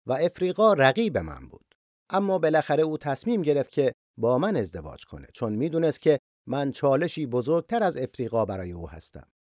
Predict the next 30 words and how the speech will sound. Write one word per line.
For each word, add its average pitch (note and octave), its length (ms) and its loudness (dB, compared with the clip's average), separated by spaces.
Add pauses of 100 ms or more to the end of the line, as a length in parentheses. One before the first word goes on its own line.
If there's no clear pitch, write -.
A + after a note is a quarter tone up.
(160)
پس A#2+ 180 -2
تصمیم D#3 420 -2
گرفت C#3 340 0 (320)
پا A2 200 -2
پیش D#3+ 280 -8
بذاره F3 380 0
و E3 140 0
با A#2 140 0
من G2 200 -4
ازدواج C3 520 -2
کنه. - 240 -20 (300)
اما B3+ 200 2
بهتون G#3+ 360 0
بگم E3 320 2
که D3+ 180 -2
اگر D#3 240 4
قبل D3+ 320 2
از D3 140 0
ازدواج D3+ 520 2
من D3+ 180 0
پنجاه E3 560 0
مشکل A#2 400 0
داشتم، D#3+ 500 2 (380)
اون B3+ 160 2
شراکت E3+ 680 2
قبل D3+ 220 2
از D3+ 140 2
این E3+ 140 0
که D#3+ 220 4 (260)
حتی D#3 440 0